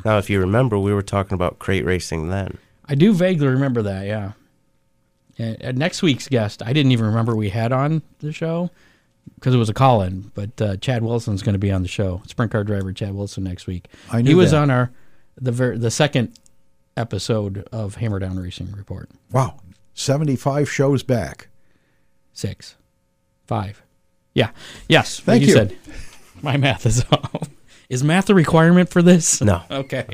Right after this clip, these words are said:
Speaker 3: As long as
Speaker 2: As long
Speaker 3: you can
Speaker 2: as
Speaker 3: count laps, you're safe.
Speaker 2: Okay.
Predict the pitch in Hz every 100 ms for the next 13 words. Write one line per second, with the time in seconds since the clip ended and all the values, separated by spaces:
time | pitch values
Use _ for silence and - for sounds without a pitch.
0 | - 113 - - - - - _ _ -
1 | - _ - 127 147 147 135 123 147 139
2 | 123 131 117 127 110 131 87 82 123 123
3 | 113 95